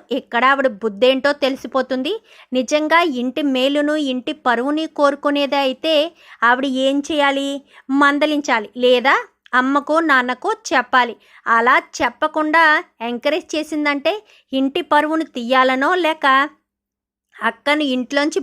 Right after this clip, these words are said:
బయటికి పంపించేయాలనో" అని చెప్పనేసరికి, "ఇంకెందుకు చేస్తుందో చెప్పనండి,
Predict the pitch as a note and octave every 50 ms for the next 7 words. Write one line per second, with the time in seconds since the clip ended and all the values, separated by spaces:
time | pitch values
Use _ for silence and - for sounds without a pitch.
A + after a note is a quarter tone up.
0 | A#3 - A3+ A3 A3+ A3 - C4+ - E4 - - - A3 A3+ G#3+ - D4+ C#4 D4
1 | C#4+ - C#4+ C4 C4 C4 B3+ B3+ B3+ B3+ B3+ - _ _ _ - - - - C4
2 | C4+ - D#4 A#3 - - B3+ B3 A#3 A3+ - A#3 A3+ G#3+ G#3+ E4 E4+ - - C4+
3 | - B3 - C#4 B3+ C4 C4 C#4+ C#4+ F4 - E4+ E4 E4 - - D#4 D4+ D4 D#4
4 | E4+ E4 - D4 B3 - - C4+ C#4 C#4 C4+ C4 C#4